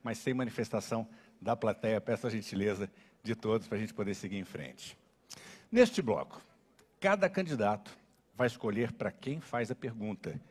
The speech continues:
e também o assunto. Então, vamos começar.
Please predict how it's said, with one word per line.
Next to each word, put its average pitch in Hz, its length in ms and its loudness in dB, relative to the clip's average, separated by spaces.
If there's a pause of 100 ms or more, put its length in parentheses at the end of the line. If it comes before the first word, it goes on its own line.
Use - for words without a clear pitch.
(120)
e 170 60 -6
também 135 400 -2 (100)
o 147 160 -2
assunto. 92 640 -8 (1300)
Então, 95 100 -6
vamos 107 160 -4
começar. 131 420 -4